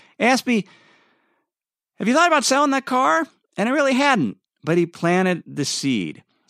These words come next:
And, and one Saturday, I was bored for whatever reason, and I ended up at the B M W dealership, which is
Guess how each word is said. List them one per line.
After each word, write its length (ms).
And, 520
and 220
one 240
Saturday, 800
I 140
was 220
bored 640
for 220
whatever 340
reason, 540
and 220
I 180
ended 300
up 340
at 300
the 60
B 120
M 80
W 220
dealership, 500
which 160
is 220